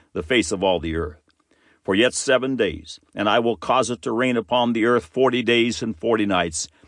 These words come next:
and every living substance that I have made will I destroy from off the face of the earth. And Noah did according unto all that the Lord commanded him." Man said, according to Oxford University scientist Richard Dawkins,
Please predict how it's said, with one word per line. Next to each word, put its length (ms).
and 140
every 260
living 340
substance 640
that 140
I 140
have 160
made 260
will 220
I 100
destroy 540
from 220
off 200
the 100
face 360
of 100
the 160
earth. 340
And 140
Noah 220
did 260
according 440
unto 220
all 380
that 200
the 80
Lord 380
commanded 500
him." 220
Man 280
said, 300
according 420
to 160
Oxford 520
University 680
scientist 600
Richard 360
Dawkins, 560